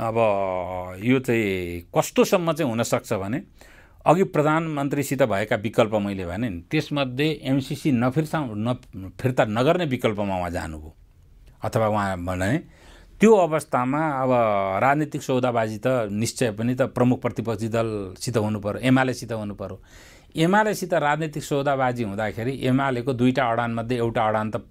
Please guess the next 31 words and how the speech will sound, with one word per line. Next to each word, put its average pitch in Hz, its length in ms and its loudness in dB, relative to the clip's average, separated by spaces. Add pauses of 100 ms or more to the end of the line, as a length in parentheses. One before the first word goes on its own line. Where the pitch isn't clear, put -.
(240)
प्रधानमन्त्रीले 107 800 0 (340)
सभामुखलाई 127 500 4
इम्पिच 127 360 0
गर्ने 110 240 2
भनेपछि 101 440 -4
पुरा 113 260 2
भइहाल्यो, 78 420 -8 (720)
होइन? 156 180 2 (360)
अब 123 180 4
दोस्रो 202 340 6
अडान 185 360 2
भनेको 143 300 0
के 185 160 4
हो 156 160 4
भने, 135 340 -2
वा-, 101 560 -2
अर्ली 165 260 8
इलेक्सन 127 360 2
हो 95 100 -4
अब 90 180 -4
त, 87 160 -12
किनभने 120 300 -2
स्न्याप - 300 0
पोल 113 140 -2
पनि 113 180 -4
भएन, 80 260 -4
अब 90 360 -6
के, 95 140 -16 (320)
मध्यावधि 117 400 4
पनि 101 160 -8
भएन। 82 240 -10